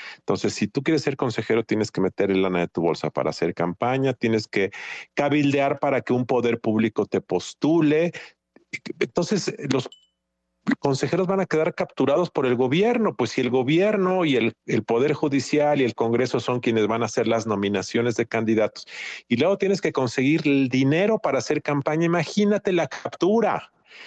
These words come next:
Entonces, es un sinsentido. Dos, supuestamente López Obrador dice que si el pueblo elige, entonces los consejeros van a ser una suerte de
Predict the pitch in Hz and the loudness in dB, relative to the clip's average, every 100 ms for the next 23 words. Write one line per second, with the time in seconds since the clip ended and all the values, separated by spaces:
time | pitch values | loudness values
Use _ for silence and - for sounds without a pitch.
0 | - - - 110 - 151 - 202 196 143 | -20 -6 -2 -2 0 -2 2 0 2 0
1 | 117 113 104 - 95 76 - _ - - | 2 0 -2 0 2 2 -2 _ -20 -20
2 | _ 117 117 127 117 - - - - 127 | _ -2 0 2 0 -4 -14 -14 -6 -2
3 | 160 185 175 175 - - - 143 135 131 | -2 0 0 0 0 -2 -2 -2 0 0
4 | 123 135 131 123 - 127 110 104 - 98 | 0 0 0 -2 -2 -2 -2 -2 0 0
5 | - 113 120 143 135 123 110 143 147 117 | 2 0 2 4 4 2 0 0 0 0
6 | 104 113 107 123 110 - 104 95 101 117 | -2 -2 -2 0 0 0 -4 -2 0 2
7 | 120 110 120 113 - 110 123 110 117 110 | 0 0 0 0 0 0 0 0 -2 -2
8 | - 104 107 | -2 0 0